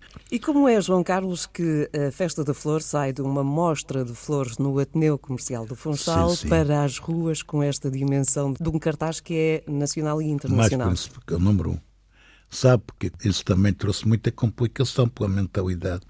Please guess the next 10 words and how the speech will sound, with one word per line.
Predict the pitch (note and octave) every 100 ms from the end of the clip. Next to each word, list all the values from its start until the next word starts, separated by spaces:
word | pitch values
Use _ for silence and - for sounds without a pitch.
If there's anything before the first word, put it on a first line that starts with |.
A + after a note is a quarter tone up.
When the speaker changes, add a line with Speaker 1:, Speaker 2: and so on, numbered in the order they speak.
| _ _
Speaker 2:
Eu | - B2+
achava | B2+ - F#2+ E2+ - -
que | A2
o |
Ateneu | G2 F2 F#2 E2
tinha | - F#2+
obtido | F#2 F2 - E2+ F#2+
uma | F#2+
ideia | D#2+ F#2+ G2
fantástica. | - D#2+ - D2+ - -